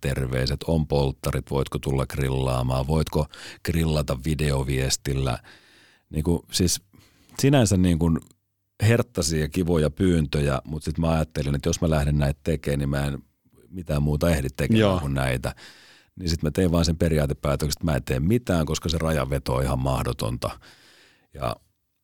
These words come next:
Speaker 1: se on ollut ehkä helpompi näin. Se on ikävä sit niinku tuottaa niille ihmisille pettymys, mut kyllä nyt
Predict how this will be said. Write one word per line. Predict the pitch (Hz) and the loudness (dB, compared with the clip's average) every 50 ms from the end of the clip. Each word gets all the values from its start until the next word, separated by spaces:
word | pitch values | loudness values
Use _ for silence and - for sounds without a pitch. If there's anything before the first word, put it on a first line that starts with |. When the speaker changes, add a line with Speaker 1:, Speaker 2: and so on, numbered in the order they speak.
| _ _ _ _ _ _ _ _ - | _ _ _ _ _ _ _ _ -4
Speaker 1:
se | - - 87 | 0 2 2
on | 78 82 | 4 4
ollut | 90 92 87 | 4 2 2
ehkä | 78 - 87 | 2 0 2
helpompi | 78 82 78 71 73 69 64 - 67 | 2 2 2 2 0 0 -2 -2 -2
näin. | 64 64 60 58 57 62 - - | -2 -4 -4 -4 -4 -6 -8 -8
Se | - - 90 78 | -6 -2 0 0
on | 76 76 80 69 | 2 2 0 0
ikävä | 76 92 92 - 90 80 82 80 62 - | 0 0 0 2 2 2 2 0 0 -2
sit | - - 78 - - | -2 -4 -4 -4 -6
niinku | 82 76 76 78 - | -8 -8 -8 -6 -2
tuottaa | - 78 73 - - 71 71 | 0 0 0 0 -2 -2 0
niille | 71 73 69 71 71 | 0 2 2 2 2
ihmisille | 71 69 69 67 69 69 | 2 0 0 0 -2 -2
pettymys, | 65 - 71 71 71 - - - 73 67 69 | -2 -2 -2 -2 -2 -4 -6 -8 -6 -4 -4
mut | 73 - - | -4 -4 -2
kyllä | - 73 82 | -2 0 0
nyt | 104 107 - - - - | 0 0 -2 -6 -8 -8